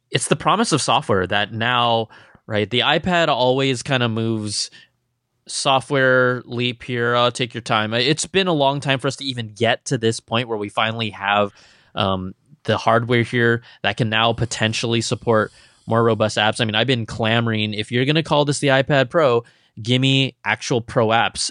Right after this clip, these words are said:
And now that they have this hardware that can support pro apps, if they don't release a Final Cut Pro or Logic Pro or any type of pro app on this in the next two years, that's a huge disappointment, because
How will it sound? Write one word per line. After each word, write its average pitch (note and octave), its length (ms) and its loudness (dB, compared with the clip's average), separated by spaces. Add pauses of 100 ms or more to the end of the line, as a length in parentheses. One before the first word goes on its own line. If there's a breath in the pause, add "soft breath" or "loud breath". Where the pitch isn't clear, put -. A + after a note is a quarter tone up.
And A#2 200 -2
now A#2+ 220 0
that D3+ 140 -4
they C#3+ 120 0
have C3 360 0
this B2+ 380 0 (300 soft breath)
hardware A#2 640 2 (160)
that A2+ 240 -2
can D#3 320 -2
support - 580 -2
pro A#2 200 0
apps, A2+ 500 0 (880 soft breath)
if D3 240 0
they E3 220 4
don't F3 440 2 (120)
release A2+ 540 -2 (420 soft breath)
a G#2+ 200 0
Final A#2 340 0
Cut A#2 220 -2
Pro A#2 200 2
or A2+ 160 4
Logic A2 480 0
Pro A2+ 280 2
or A2 240 0
any G3+ 240 0
type C#3 240 -2
of A#2 80 -6
pro A#2 180 0
app G#2+ 160 2
on A2+ 200 -4
this A2 180 -4
in B2+ 180 -10
the B2 80 2
next B2+ 200 -2
two - 180 0
years, C3+ 460 0 (680)
that's - 380 0 (160)
a B2 160 2
huge D#3+ 960 0
disappointment, G2+ 600 -2
because G#2+ 400 -2